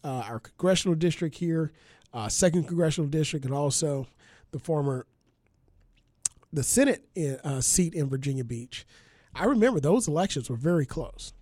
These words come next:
I mean, we're talking less than a thousand votes, sometimes less than five hundred votes,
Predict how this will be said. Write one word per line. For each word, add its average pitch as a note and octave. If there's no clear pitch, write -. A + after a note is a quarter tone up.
I D3
mean, D3+
we're G3
talking F3+
less D#3+
than D#3+
a C3
thousand E3+
votes, D#3+
sometimes F3+
less F3+
than D3
five F3
hundred C3
votes, G2+